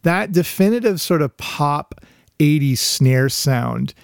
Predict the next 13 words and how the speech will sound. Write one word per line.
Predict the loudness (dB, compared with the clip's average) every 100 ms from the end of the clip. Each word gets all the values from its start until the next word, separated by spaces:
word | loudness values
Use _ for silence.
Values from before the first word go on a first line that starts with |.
| _ _ _ _ _
th-, | -6 -4 -2 0
this | 0 0 -2
was | -4
created | 2 2 2
specifically | -2 -2 0 2 0 0 0 0
in | 0 0 0 -2 -2
the | 0
case | 2 0 0
of | -2
She | 0
Drives | 0 0 0
Me | -2
Crazy. | 0 0 2 0 -2